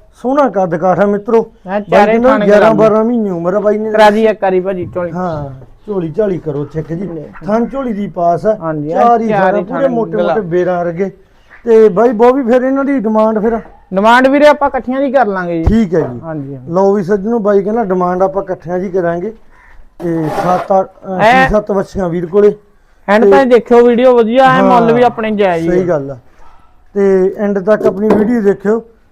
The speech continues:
Speaker 1: ਤੇ ਕਿਉਂਕਿ ਆਪਾਂ ਨੂੰ ਸਾਰੀ ਨਸਲ ਕੁਆਲਿਟੀ ਇਹ 'ਚ ਦਿਖਾ ਦੇਣੀ ਆ। ਜਰਸੀ ਦੀ ਵੀ ਇੱਕ ਵੱਛੀ ਆਪਾਂ ਤੁਹਾਨੂੰ ਦਿਖਾਵਾਂਗੇ ਪੰਜਾਬ ਵਾਲੀ ਜਰਸੀ, ਪਰ, ਪਰ ਜਿਹੜੀ ਪਹਿਲੇ ਨੰਬਰ ਤੇ ਆਪਾਂ ਵੱਛੀ ਵਿਖਾਈ ਹੈ ਮਿੱਤਰੋ, ਐਂ ਟਰੱਕ ਜਿੱਡੀ ਵੱਡੀ, ਸੋਹਣਾ ਕੱਦ ਕਾਠ
Speaker 2: ਪੂਰਾ
Speaker 1: ਆ,
Speaker 2: ਵਜ਼ਨਦਾਰ ਆ
Speaker 1: ਪੂਰੀ
Speaker 2: ਜੀ।
Speaker 1: ਨਿੱਗਰ ਨਰੋਈ ਆ।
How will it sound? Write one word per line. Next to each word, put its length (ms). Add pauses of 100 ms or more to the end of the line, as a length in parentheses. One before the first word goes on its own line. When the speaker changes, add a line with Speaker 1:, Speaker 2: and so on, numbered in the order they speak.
(120)
Speaker 1:
ਤੇ 100
ਕਿਉਂਕਿ 300
ਆਪਾਂ 420
ਨੂੰ 140
ਸਾਰੀ 320
ਨਸਲ 260
ਕੁਆਲਿਟੀ 380
ਇਹ 80
'ਚ 80
ਦਿਖਾ 280
ਦੇਣੀ 240
ਆ। 60
ਜਰਸੀ 440
ਦੀ 120
ਵੀ 140
ਇੱਕ 160
ਵੱਛੀ 280
ਆਪਾਂ 180
ਤੁਹਾਨੂੰ 200
ਦਿਖਾਵਾਂਗੇ 460 (280)
ਪੰਜਾਬ 400
ਵਾਲੀ 180
ਜਰਸੀ, 460 (280)
ਪਰ, 140
ਪਰ 260
ਜਿਹੜੀ 320
ਪਹਿਲੇ 380
ਨੰਬਰ 280
ਤੇ 120
ਆਪਾਂ 180
ਵੱਛੀ 280
ਵਿਖਾਈ 320
ਹੈ 60
ਮਿੱਤਰੋ, 320 (340)
ਐਂ 120
ਟਰੱਕ 420
ਜਿੱਡੀ 300
ਵੱਡੀ, 460 (220)
ਸੋਹਣਾ 380
ਕੱਦ 220
ਕਾਠ 100
Speaker 2:
ਪੂਰਾ 240
Speaker 1:
ਆ, 160
Speaker 2:
ਵਜ਼ਨਦਾਰ 460
ਆ 40
Speaker 1:
ਪੂਰੀ 120
Speaker 2:
ਜੀ। 80
Speaker 1:
ਨਿੱਗਰ 340
ਨਰੋਈ 440
ਆ। 140